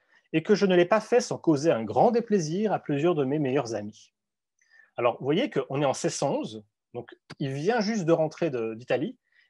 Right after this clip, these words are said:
et il dit avoir déjà refusé une centaine de peintres voulant entrer dans son atelier. Alors, on peut imaginer qu'il exagère un tout petit peu, on peut imaginer qu'il essaie un peu de faire, euh,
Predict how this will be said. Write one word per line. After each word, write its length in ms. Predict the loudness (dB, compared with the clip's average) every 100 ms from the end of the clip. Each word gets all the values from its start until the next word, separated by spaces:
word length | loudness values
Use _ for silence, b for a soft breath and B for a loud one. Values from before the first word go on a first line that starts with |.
| 2
et 160 | 4
il 160 | 4 2
dit 240 | -2 2
avoir 240 | 2 2 2
déjà 200 | 2 2
refusé 720 | 0 -4 -6 -2 -2 -2 -6 _
une 100 | -6
centaine 600 | -6 2 2 4 2 2
de 80 | 0
peintres 420 | -2 -4 -6 -12 -10
voulant 260 | -2 0
entrer 200 | 0 -2
dans 80 | -4
son 140 | -4
atelier. 260 | -6 -4 -6
Alors, 180 | -8 -10 _ _ _ -12
on 80 |
peut 220 | -2 0 0
imaginer 380 | 0 0 2 0
qu'il 120 | -2
exagère 340 | -6 -4 -4 -6
un 60 |
tout 100 | -10
petit 180 | -16 -12
peu, 260 | -2 -2 -2 B B B B _
on 60 | -10
peut 140 | -8 -6
imaginer 420 | -4 -4 -2 -4
qu'il 180 | -4 -8
essaie 200 | -4 -4
un 80 | -4
peu 160 | -4
de 220 | -4 -6
faire, 300 | -6 -4 -2
euh, 240 | -2 -6